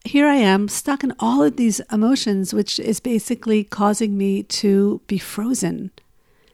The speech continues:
And realizing, like, this is not helping anybody, I decided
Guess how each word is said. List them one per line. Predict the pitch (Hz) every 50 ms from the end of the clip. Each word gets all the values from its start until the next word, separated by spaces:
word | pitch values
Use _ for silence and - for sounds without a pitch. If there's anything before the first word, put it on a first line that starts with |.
| _ _ _ _ _ _
And | - 226 233 214 220
realizing, | 240 277 311 339 - 302 233 220 - 208 208 208
like, | 208 208 208 - -
this | 233 254 - 330
is | 311 -
not | - 208 202 208 202 -
helping | - 196 170 175 - 190 180 180 - -
anybody, | 180 170 165 180 196 185 233 233 247 247 277 294 311 330 _ _ _ _ _ _ _ _ _ _ _ _ _ _ _ _ _ -
I | 240 233
decided | 240 247 - - 311 320 311 311 302 262